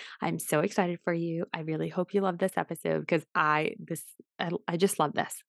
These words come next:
I love finding ways to shift your mindset because I, like I said, I've dealt with anxiety, like, <laughs> pretty much all my life. I have, like, really crazy negative thoughts sometimes.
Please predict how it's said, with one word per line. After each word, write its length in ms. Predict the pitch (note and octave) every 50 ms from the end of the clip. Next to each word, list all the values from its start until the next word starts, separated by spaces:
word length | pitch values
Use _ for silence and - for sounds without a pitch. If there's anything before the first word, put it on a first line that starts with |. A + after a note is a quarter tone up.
| -
I 100 | - F#3
love 640 | F3+ F3+ E3 D#3 D3+ D3+ D#3 D#3 D#3 D#3 D#3 D3 - - _ _ _ _ _ _ _ _ _ _ -
finding 260 | D#3+ D#3 D#3+ E3 E3
ways 300 | E3 D#3+ D3+ D#3 D#3+ -
to 100 | - -
shift 280 | D#3+ - - D3+ - -
your 80 | D#3 D3
mindset 480 | C#3+ C#3 D3 D#3+ - F#3+ F#3+ G#3 - - - - - - - - _ -
because 520 | - - - F3 E3 D#3 C#3+ - - - _ _ _ _ _ _ _ _ _ _ - -
I, 520 | F3 E3 D#3+ D#3 D#3+ E3 D#3+ E3 E3 - - _ -
like 160 | E3+ D#3 -
I 40 | D#3+
said, 180 | - - - -
I've 180 | - - E3
dealt 160 | - D#3+ D#3+ E3
with 120 | E3+ -
anxiety, 460 | E3+ D#3+ E3 E3+ D#3 D#3 D#3+ E3 E3+ E3
like, 220 | E3 D#3+ - - - - - - - - -
<laughs> 160 | F#3 F3+ -
pretty 180 | - - G3 F3+
much 160 | F#3 F3 - -
all 80 | - C#3
my 140 | C#3 D3 C#3 -
life. 280 | F3+ - F#3+ G#3+ A3+ - - - - - - - - - -
I 160 | - F3 D#3+
have, 200 | D#3+ E3 D#3+ D#3+
like, 240 | E3+ D#3+ D3+ - - _ _ _ _ _ _ _ _ _ _ _ _ _ _ _ _ _ _ _ _ -
really 420 | - F#3 E3 F3 F#3+ G3+ F#3+ F#3 F#3
crazy 340 | - - F#3 E3+ D#3 E3 D#3+
negative 320 | D#3 D#3 D3+ D#3+ D#3 -
thoughts 300 | - - - - - -
sometimes. 400 | E3+ E3+ E3+ F3+ F#3 F#3 F#3+ F3+